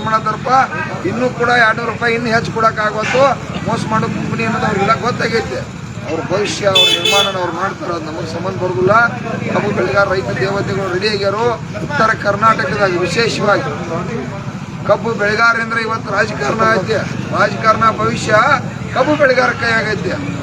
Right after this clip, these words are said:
ಅವರ ಈಗಾಗಲೇ ಎರಡ್ನೂರು ರೂಪಾಯಿ ಕೊಟ್ಟಾರೆ, ಇನ್ನು ಎರಡ್ನೂರು ರೂಪಾಯಿ ಕೊಡ್ಲಿಲ್ಲ ಅಂದ್ರೆ ರಾಜಕಾರಣ ಭವಿಷ್ಯನ ಕಬ್ಬು ಬೆಳೆಗಾರ ಬೆಳಿ-, ಬರಿತಾರೆ. ಗೊತ್ತದ ಏನ್ ಮಾಡ್ಬೇಕು ಅನ್ನೋದ. ಮುಖ್ಯಮಂತ್ರಿ ಅವರ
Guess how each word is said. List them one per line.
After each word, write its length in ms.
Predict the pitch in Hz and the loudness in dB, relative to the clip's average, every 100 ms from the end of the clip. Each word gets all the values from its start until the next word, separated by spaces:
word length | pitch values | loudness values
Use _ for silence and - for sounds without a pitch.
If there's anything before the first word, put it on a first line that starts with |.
| - - - | -4 -4 -2
ಅವರ 200 | 196 226 196 220 269 247 - - - 175 190 - 190 196 | 2 4 4 6 4 2 -4 -8 -6 -4 -4 -4 -6 -2
ಈಗಾಗಲೇ 380 | 208 226 233 240 | 2 4 4 2
ಎರಡ್ನೂರು 340 | 214 226 233 | 2 0 -2
ರೂಪಾಯಿ 260 | - 233 233 | 2 2 2
ಕೊಟ್ಟಾರೆ, 240 | - 233 | 0 2
ಇನ್ನು 180 | 240 247 | 2 2
ಎರಡ್ನೂರು 300 | 233 240 233 | 2 2 -2
ರೂಪಾಯಿ 260 | 233 233 | 0 -2
ಕೊಡ್ಲಿಲ್ಲ 340 | 220 220 233 233 | -2 -2 2 2
ಅಂದ್ರೆ 600 | 226 226 269 285 240 - - - - - | 2 2 4 4 2 -4 -4 -4 -4 0
ರಾಜಕಾರಣ 600 | 202 226 - 226 226 226 | 2 2 2 0 0 -2
ಭವಿಷ್ಯನ 400 | 208 214 220 226 262 294 277 | -2 -4 -4 -2 2 2 2
ಕಬ್ಬು 180 | 214 214 | -2 -4
ಬೆಳೆಗಾರ 360 | 214 190 185 247 | -2 -2 -2 -2
ಬೆಳಿ-, 640 | 208 208 - - - - | -2 -2 -2 -2 -4 -2
ಬರಿತಾರೆ. 340 | 240 - - - - - - - - - | -2 0 -2 -4 -6 -6 -4 -4 -4 -2
ಗೊತ್ತದ 340 | 233 240 226 | -2 0 0
ಏನ್ 100 | 226 | 0
ಮಾಡ್ಬೇಕು 340 | 226 202 226 233 | 0 -2 -4 -4
ಅನ್ನೋದ. 520 | 202 208 262 254 - - - - - - - | -4 2 2 0 -6 -6 -6 -6 -6 -6 -6
ಮುಖ್ಯಮಂತ್ರಿ 520 | 185 - 214 160 - | -6 -4 -2 0 2
ಅವರ 200 | 156 | 2